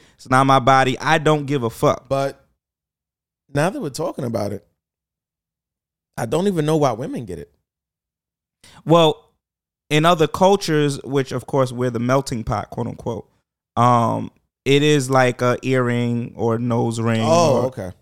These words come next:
Speaker 1: so it's just, it's something that accentuates that area.
Speaker 2: Okay. Okay.
Speaker 1: Um,
Speaker 2: Well,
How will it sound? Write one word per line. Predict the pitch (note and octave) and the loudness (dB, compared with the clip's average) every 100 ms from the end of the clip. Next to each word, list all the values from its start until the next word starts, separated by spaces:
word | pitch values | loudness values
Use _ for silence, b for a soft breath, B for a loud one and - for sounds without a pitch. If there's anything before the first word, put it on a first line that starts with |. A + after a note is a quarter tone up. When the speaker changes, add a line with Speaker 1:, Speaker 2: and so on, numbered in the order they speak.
| - | -12
Speaker 1:
so | - C3 B2+ | 0 4 4
it's | B2 | 2
just, | B2+ C3+ - | 0 -2 -2
it's | C#3+ - | -4 -2
something | - D3 C#3 C#3 | 0 0 0 0
that | C3+ - | 0 0
accentuates | - - C#3 - C3 A#2 - | -2 -2 -2 -2 -2 -2 -4
that | A#2+ | -4
area. | - A#2 E2+ B1 - _ - | -2 -2 -2 -10 -16 _ 0
Speaker 2:
Okay. | G#4+ - F#3 - _ - | 0 0 -10 -12 _ -6
Okay. | A2+ | 0
Speaker 1:
Um, | B2 A#2 A2 G2+ D#2 | 2 2 -2 -4 -6
Speaker 2:
Well, | C3+ D3+ C3 | -2 -4 -4